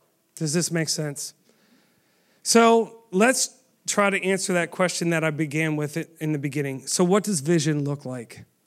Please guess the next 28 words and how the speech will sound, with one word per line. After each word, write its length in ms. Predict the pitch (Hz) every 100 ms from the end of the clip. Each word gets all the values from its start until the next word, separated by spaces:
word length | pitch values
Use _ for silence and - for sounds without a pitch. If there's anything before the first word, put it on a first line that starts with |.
| _ _ _ _ _ -
Well, 100 | 180
it 40 |
depends 540 | 208 214 - 233 247 220
on 140 | 208
where 120 | 196
you're 120 | 190 165
standing 640 | - 196 190 156 165 165
and 140 | 156
what 160 | 165 151
you're 100 | 156
looking 320 | 165 160 135
at. 200 | 120 113 _ _ _ _ - - - _ _ _ - - _
What 360 | 165 190 294 -
does 200 | 285 190
vision 420 | 208 208 202 185
look 220 | 185 -
like? 360 | 143 120 - - _ _ - - _ -
Well, 120 | 165
what 180 | 160 156
are 60 |
you 160 | 151 143
seeing 540 | - 202 180 120 120 - _ _ -
and 120 | 156
how 160 | 147
are 80 | 147
you 140 | 143 139
perceiving 540 | 143 135 156 131 127
it? 140 | 113